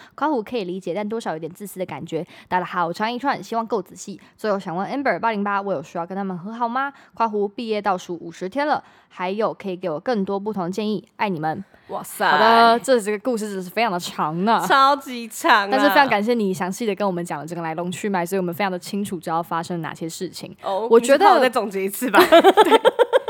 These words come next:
Speaker 1: 因为小小跟大家分享，因为我们刚刚上一次在录这一集的时候，就是我念完一大串之后呢，八零八就说：“OK，那我再来帮大家总结。”然后他又念了一整大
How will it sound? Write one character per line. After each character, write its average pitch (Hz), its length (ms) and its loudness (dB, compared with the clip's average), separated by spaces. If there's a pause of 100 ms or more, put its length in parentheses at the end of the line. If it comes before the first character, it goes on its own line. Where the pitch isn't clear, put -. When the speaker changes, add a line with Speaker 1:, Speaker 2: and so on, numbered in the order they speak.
(720)
Speaker 1:
因 381 80 -6
为 - 60 -8 (1000)
小 - 320 4
小 285 200 4
跟 294 160 -6
大 302 80 0
家 269 140 4
分 247 260 -6
享， 226 240 -8
因 202 120 -6
为 269 100 -6 (260)
我 202 80 -6
们 196 120 -4
刚 233 140 -2
刚 262 100 -2
上 277 220 -4
一 254 200 -4
次 269 300 -6
在 247 160 4
录 254 240 -2
这 220 200 -2
一 220 80 -6
集 185 180 -10
的 156 120 -6
时 175 160 -10
候， 185 120 0
就 233 100 -6
是 262 120 2 (380)
我 202 100 -4
念 262 140 0
完 190 140 0
一 175 40 -4
大 214 120 6
串 294 300 2
之 262 180 2
后 254 200 2
呢， 220 220 0
八 247 100 0
零 233 80 -2
八 214 100 -2
就 226 60 0
说： 226 180 -2 (340)
“OK， 392 200 -2 (140)
那 427 100 6
我 233 80 2
再 214 120 2
来 214 80 2
帮 262 180 0
大 320 120 2
家 294 120 0
总 190 180 0
结。” 185 160 -4
然 175 120 -2
后 214 80 0
他 233 200 -2
又 240 120 2
念 233 180 0
了 - 60 -4
一 233 120 -6
整 185 300 -6
大 262 100 2